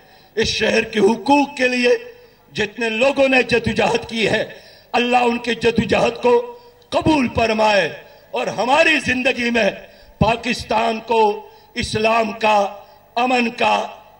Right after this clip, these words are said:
तरक्की का, खिलाफत का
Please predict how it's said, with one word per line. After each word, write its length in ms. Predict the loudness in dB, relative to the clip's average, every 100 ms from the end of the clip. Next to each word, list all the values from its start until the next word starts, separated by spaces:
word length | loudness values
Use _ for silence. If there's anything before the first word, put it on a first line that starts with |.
| _
तरक्की 480 | -2 0 -2 -4 -4
का, 240 | 0 2 2 0 -6 -18 -18
खिलाफत 680 | -4 0 4 4 4 0 -2
का 180 | 0